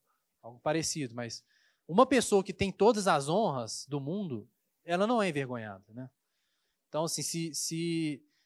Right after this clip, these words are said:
se, se você tá, sei lá, você tá, você tá próximo a uma pessoa que você admira, uma pessoa que você quer que ela te veja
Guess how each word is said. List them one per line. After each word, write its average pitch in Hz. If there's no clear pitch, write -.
se, 180
se 170
você 180
tá, 156
sei 175
lá, 131
você 143
tá, 139
você -
tá 180
próximo 170
a -
uma 160
pessoa 156
que 139
você 151
admira, 139
uma 147
pessoa 139
que -
você 135
quer 139
que 131
ela 135
te 131
veja 131